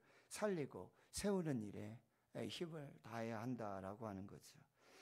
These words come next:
그래서 이십육 절에 보면은 이렇게 엘리의 가문, 엘리 집안들, 엘리 자녀들은 점점 하나님으로부터 멀어지고, 하나님의 뜻을 거스리면서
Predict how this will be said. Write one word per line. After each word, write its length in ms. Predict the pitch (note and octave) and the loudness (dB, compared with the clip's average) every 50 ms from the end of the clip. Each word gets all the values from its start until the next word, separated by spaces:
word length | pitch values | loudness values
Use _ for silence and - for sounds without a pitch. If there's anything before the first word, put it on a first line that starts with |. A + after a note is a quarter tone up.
| - - - - - - - - - - | -18 -16 -16 -16 -16 -16 -16 -16 -2 4
그래서 220 | - G3+ F#3+ G3+ | 8 8 10 10
이십육 540 | G3+ F3 E3 E3 D3 G3 G3+ F#3 F3+ F3 F3+ | 10 8 8 6 8 8 10 8 8 8 6
절에 340 | - F3+ E3+ E3 E3 D#3+ D#3 | 6 6 6 8 8 6 6
보면은 680 | D#3 - C#3+ C#3+ C#3+ C#3+ C#3 C3+ B2+ B2+ C#3 E3 G#3+ - - | 6 4 4 6 8 8 6 6 4 2 0 0 -2 -4 0
이렇게 400 | - F#3+ G3 G#3 - - F#3 F3 - | 4 4 4 4 4 4 2 2 4
엘리의 440 | B2 C#3+ E3+ F#3+ F#3 F#3+ F#3 F3 - | 4 4 6 6 10 10 8 8 8
가문, 560 | - - C3 B2+ B2+ A#2+ A#2 A2+ G#2+ G2+ G#2 - _ - | 4 2 4 4 4 4 2 2 0 -2 -8 -10 _ 2
엘리 480 | C#3+ C#3+ D#3 F3 F#3 F3+ F3+ F3+ F3 D#3 | 6 8 8 8 8 8 6 4 2 2
집안들, 720 | - - - D3 C#3+ C3 C#3+ C3+ B2+ A#2+ A#2+ A2+ A2 G#2+ - | 0 0 0 2 4 6 6 4 4 4 0 -2 -4 -4 0
엘리 340 | - C#3 D#3 F3 F3 F3 D#3+ | 4 6 6 6 6 6 4
자녀들은 760 | - - - - C3+ D3+ D#3+ D#3+ D3+ G3 F#3+ C3+ C3+ C3 B2 | 4 0 0 2 6 8 8 8 6 6 4 4 4 2 2
점점 1300 | - - A#2 A#2+ B2+ C3 C3 C3 C3+ C#3 C#3+ C#3+ D3 D3+ D3+ D#3 D#3 D3+ C#3 D3 D#3 D#3 E3+ F3+ F#3 F3+ - - - - - _ _ | 0 2 4 6 8 8 8 10 10 10 10 10 10 8 8 6 4 2 4 4 4 4 4 2 0 -6 -12 -20 -20 -20 -20 _ _
하나님으로부터 800 | - - D3+ D#3 D3+ D3 D3 C#3+ C#3+ C3+ C3+ C3 C3 - C#3+ C3 | 0 2 4 4 6 4 4 4 4 4 4 2 2 2 2 2
멀어지고, 1200 | A#2+ B2 A#2+ A#2 A#2+ C3 B2+ B2+ B2+ - C3+ A#2+ - B2+ B2 B2 B2+ C3 C#3 D3+ E3 F3 F#3 - - _ _ _ _ - - _ - | 4 4 4 4 6 6 6 4 4 0 -8 -6 -4 -2 -2 0 0 2 2 0 0 -2 -6 -12 -20 _ _ _ _ -20 -20 _ -2
하나님의 500 | - F3 F3+ F3+ E3 D#3+ D#3+ D#3 C#3 D3+ | 2 4 4 6 6 6 4 2 2 4
뜻을 380 | G3 F#3+ - - F3+ E3 D#3 | 4 4 4 6 6 6 4
거스리면서 1500 | D#3 - C#3 C3 C3 - - D3+ C#3 C#3 C3+ C3 C3 B2+ B2+ B2+ B2 A#2+ - C3 B2+ B2+ B2+ C3+ D3 D#3 E3 F3 G3 | 4 2 0 0 0 2 0 2 2 2 2 2 2 0 0 0 0 0 0 2 4 4 4 4 2 2 -2 -4 -8